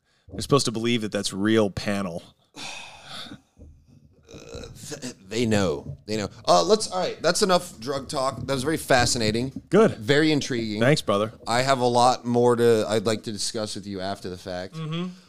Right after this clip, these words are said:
Speaker 2: But, uh, let's get
Speaker 1: But
Speaker 2: into
Speaker 1: yeah, go buy the
Speaker 2: comedy.
Speaker 1: book. Go buy the book. It's on, uh,
Speaker 2: Buy the book.
Speaker 1: johnny mitchell comedy dot com or on Amazon. You just go straight there. Uh, it's called Days of the Trap.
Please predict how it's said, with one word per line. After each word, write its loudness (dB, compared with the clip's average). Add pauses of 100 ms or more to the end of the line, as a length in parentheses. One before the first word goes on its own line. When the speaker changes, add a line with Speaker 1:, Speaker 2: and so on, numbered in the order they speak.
(160)
Speaker 2:
But, 6
uh, 8
let's 2
get 6
Speaker 1:
But 8
Speaker 2:
into 8
Speaker 1:
yeah, 4
go 6
buy 8
the 4
Speaker 2:
comedy. 6
Speaker 1:
book. -20
Go 6
buy 6
the 4
book. 4
It's -2
on, 6
uh, 8
Speaker 2:
Buy 8
the 6
book. 6
Speaker 1:
johnny 6
mitchell 2
comedy 4
dot 4
com 4
or 8
on 6
Amazon. 6
You 4
just -2
go 6
straight 2
there. 6 (200)
Uh, 4
it's -4
called 0
Days 4
of -2
the 0
Trap. 2